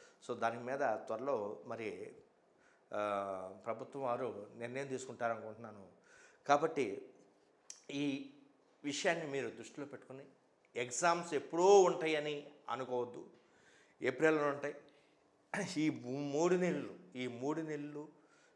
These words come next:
మీరు జాగ్రత్తగా ప్లాన్ చేసుకొని, మరి ఎప్పటికప్పుడు ఆన్‌లైన్ క్లాసెస్ మీరు ఎప్పటికప్పుడు వింటూ, ఎందుకంటే ఆఫ్‌లైన్కి వెళ్ళలేకపోతున్నారు ఇప్పుడు కోవిడ్ వలన కావచ్చు, రే-, అదేవిధంగా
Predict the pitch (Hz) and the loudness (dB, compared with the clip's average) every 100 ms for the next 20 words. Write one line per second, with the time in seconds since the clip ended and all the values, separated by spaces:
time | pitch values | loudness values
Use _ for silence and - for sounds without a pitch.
0 | - 117 98 117 143 143 143 143 147 117 | -8 -8 -4 0 0 -2 -4 -4 0 -2
1 | 123 123 110 - 117 127 - _ _ _ | -2 -8 -12 -12 -14 -16 -20 _ _ _
2 | _ 107 104 104 - 135 131 131 135 110 | _ -6 -4 -4 -2 0 0 -2 2 2
3 | 123 131 143 - 127 120 - - 117 113 | 2 0 -4 -4 -6 -6 -10 -10 -10 -10
4 | 110 110 123 127 127 127 123 131 131 131 | -8 -8 -6 -8 -6 -8 -8 -8 -6 -6
5 | 135 123 120 156 147 131 117 127 - 139 | -2 0 0 -2 -4 -2 -2 0 0 -2
6 | 127 127 127 131 - 131 139 135 131 127 | -4 -6 -6 -10 -4 -4 -2 -2 -4 -4
7 | 123 120 120 - 143 - - - - 120 | -4 -4 -4 -6 -8 -8 -20 -20 -4 4
8 | 127 127 123 139 139 135 131 117 | 6 8 6 4 4 4 4 2